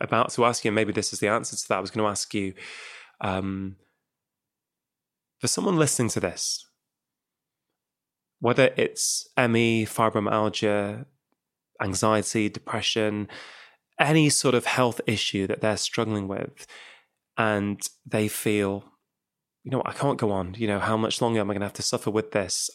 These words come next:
Um, it, they can't see light at the end of the tunnel. You know, you've been there, you've been to some really dark places and you've come out the other side. What would you say to those people listening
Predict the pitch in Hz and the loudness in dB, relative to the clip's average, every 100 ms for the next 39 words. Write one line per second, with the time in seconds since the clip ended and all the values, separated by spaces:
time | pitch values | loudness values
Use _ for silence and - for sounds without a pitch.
0 | - 104 104 101 98 - - - - - | -4 -2 -2 -4 -6 -10 -16 -18 -20 -20
1 | _ _ _ - 120 117 - 135 139 - | _ _ _ 0 2 2 4 4 4 2
2 | 123 107 101 - _ - 113 107 - - | 2 2 -2 -8 _ -2 2 2 0 -8
3 | - - 117 104 - - 101 95 92 92 | -8 -4 -2 -2 -4 -4 -4 -4 -6 -10
4 | - - - _ _ _ _ _ - 131 | -20 -20 -20 _ _ _ _ _ -4 0
5 | 120 - _ - 104 131 139 - 120 107 | 0 -4 _ -10 -2 0 0 4 4 4
6 | 104 95 92 120 120 113 110 - - 98 | 2 2 0 -2 2 2 2 0 -2 -2
7 | 95 113 104 98 104 101 - 110 101 101 | 2 2 2 0 -2 -2 -2 -4 -2 -4
8 | 98 98 - 110 107 104 101 98 - 110 | -4 -6 -4 -2 -2 -2 -4 -4 -4 -4
9 | 107 104 - - _ _ _ _ _ - | -4 -6 -12 -16 _ _ _ _ _ -2
10 | 123 - 165 156 - 120 123 - 110 95 | 0 2 0 0 -2 0 -2 0 -2 -2
11 | 104 - 101 104 - 104 98 101 | -4 -2 -2 -2 -2 -4 -4 -8